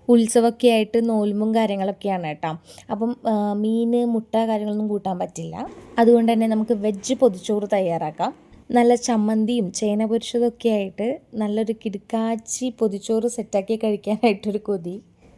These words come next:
അപ്പം എന്തായാലും വേഗം പോയിട്ട് അത് സെറ്റാക്കാം. ഇപ്പം സമയം ഏകദേശം ഒരു പതിനൊന്നര കഴിഞ്ഞിട്ടുണ്ട്. അപ്പോൾ ഒരു മണിയാവുമ്പോഴേക്കും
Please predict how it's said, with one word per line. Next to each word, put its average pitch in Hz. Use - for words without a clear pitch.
അപ്പം 233
എന്തായാലും 226
വേഗം 214
പോയിട്ട് 240
അത് 214
സെറ്റാക്കാം. 196
ഇപ്പം 233
സമയം 247
ഏകദേശം 233
ഒരു 233
പതിനൊന്നര 220
കഴിഞ്ഞിട്ടുണ്ട്. 196
അപ്പോൾ 226
ഒരു 208
മണിയാവുമ്പോഴേക്കും 233